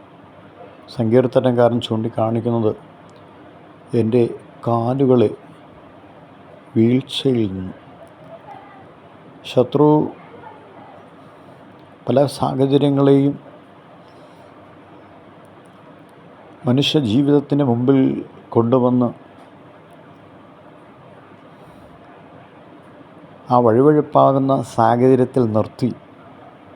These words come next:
തള്ളിയിടുവാൻ നോക്കുമ്പോൾ ദൈവം ആ വഴുവഴുപ്പുകളെ മാറ്റി ക്രിസ്തുവാകുന്ന പാറമേൽ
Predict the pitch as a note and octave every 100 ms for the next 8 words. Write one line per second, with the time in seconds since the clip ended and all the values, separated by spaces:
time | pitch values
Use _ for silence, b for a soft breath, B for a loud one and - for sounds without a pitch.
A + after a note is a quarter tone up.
0 | - - - - - - - - A2 A2+
1 | B2 B2+ B2 G2+ G2+ - A#2 F#2 F2 -
2 | - - - - - - - - - -
3 | - G#2+ G#2 A#2 G#2+ - - - - -
4 | - - - - - B2+ A#2 G#2+ G#2 B2
5 | B2 A#2+ B2+ A#2 A#2 A2 F#2 F#2 - -
6 | - - - - - - - - - -
7 | - - - - - - - - - -
8 | - - C3+ B2+ C3 B2+ A#2 - G2+ A#2
9 | B2 B2+ A#2+ A#2+